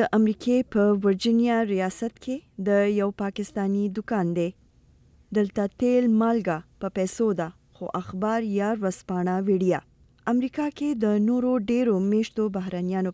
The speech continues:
په شان ځینې پاکستانیان په جرنالیزم یا د میډیا په کاروبار کې مټ ګوري.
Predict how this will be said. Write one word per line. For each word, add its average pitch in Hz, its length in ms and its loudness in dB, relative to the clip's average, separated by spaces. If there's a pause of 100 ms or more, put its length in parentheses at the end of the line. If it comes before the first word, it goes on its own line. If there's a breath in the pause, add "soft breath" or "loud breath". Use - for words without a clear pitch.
په 175 100 -6
شان 202 260 -4
ځینې - 800 -2 (120)
پاکستانیان 196 760 -2 (100)
په 190 260 -2
جرنالیزم 208 600 2 (560 loud breath)
یا 262 100 4 (160)
د 202 100 2 (100)
میډیا 202 360 2 (140)
په 190 40 -4 (120)
کاروبار 185 480 0
کې 202 100 -4 (140)
مټ 190 160 0 (160)
ګوري. 175 260 -2